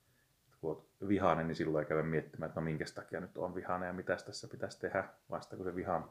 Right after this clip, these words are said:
puuska on ohi, niin sitten palataan siihen aiheeseen, että mikä aiheutti sitä vihaa,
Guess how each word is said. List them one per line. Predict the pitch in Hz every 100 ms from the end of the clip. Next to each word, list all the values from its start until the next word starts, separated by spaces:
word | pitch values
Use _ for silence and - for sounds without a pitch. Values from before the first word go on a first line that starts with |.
| -
puuska | 85 - -
on | 90
ohi, | 135 135
niin | 90
sitten | 101 - -
palataan | 76 73 76 98
siihen | - 98
aiheeseen, | 85 87 101 104 101
että | - _ _ - _ _ 87
mikä | - 82
aiheutti | 78 80 90 - 123
sitä | 113 - _ _ - 90
vihaa, | 82 85 87 -